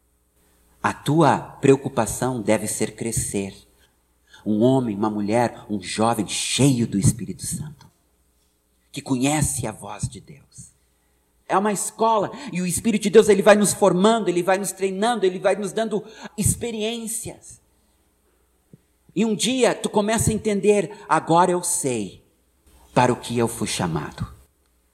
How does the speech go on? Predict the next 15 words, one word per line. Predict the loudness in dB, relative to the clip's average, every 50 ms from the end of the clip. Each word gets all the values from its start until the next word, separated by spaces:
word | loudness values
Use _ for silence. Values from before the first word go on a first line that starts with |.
| _ _ _ _ _ _ _ _
Isso | -4 4 6 6 6 6
vem | 4 0 0
com | 0 -2 -6 -4 -2 0
a | 0
maturidade. | 0 -2 -4 -6 -6 -6 -6 -6 -6 -8 -10 -12 -14 -18 -20 -20 -20 _ _ _ _ _ _ _ _ _ _ _ _ _ _
Agora, | 0 4 6 6 6 6 4 2
se | 0 -2 -2
tu | -2 -2 -2 0
não | 0 0 0
sabe | 0 2 4 6 6 6 4 2 -2
que | -6
tu | -6 -6 -2
tens | 2 2 4 4 2 0
um | -2
chamado, | -4 -2 -2 -2 0 2 2 2 0 0 -2 -6 -10